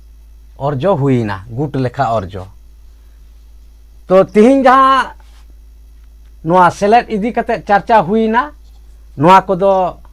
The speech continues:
ᱵᱩᱡᱷᱟᱹᱣ ᱫᱟᱲᱮᱭᱟᱫᱟ ᱯᱮ ᱥᱮ ᱵᱩᱡᱽ ᱠᱮᱫ ᱜᱮᱭᱟ ᱯᱮ, ᱟᱸᱜᱚᱪ ᱠᱮᱫ ᱜᱮᱭᱟ ᱯᱮ। ᱟᱨ, ᱟᱨᱦᱚᱸ ᱡᱟᱦᱟᱸ ᱠᱚ ᱵᱟᱰᱟᱭ ᱛᱮᱱᱟᱜ, ᱟᱨᱦᱚᱸ ᱱᱚᱝᱠᱟᱱᱟᱜ,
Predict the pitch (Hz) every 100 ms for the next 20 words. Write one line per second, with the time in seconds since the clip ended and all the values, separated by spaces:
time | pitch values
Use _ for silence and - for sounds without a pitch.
0 | - - - - - - - 120 147 175
1 | 190 180 185 185 180 180 202 196 165 151
2 | 131 160 - 180 135 151 151 165 - 131
3 | 135 175 - 175 143 147 139 151 240 -
4 | - - - - - - - - 127 127
5 | 107 - - - - - - - - -
6 | 135 170 233 220 196 214 - 214 202 151
7 | 170 185 180 95 104 - 151 170 165 160
8 | 156 165 165 -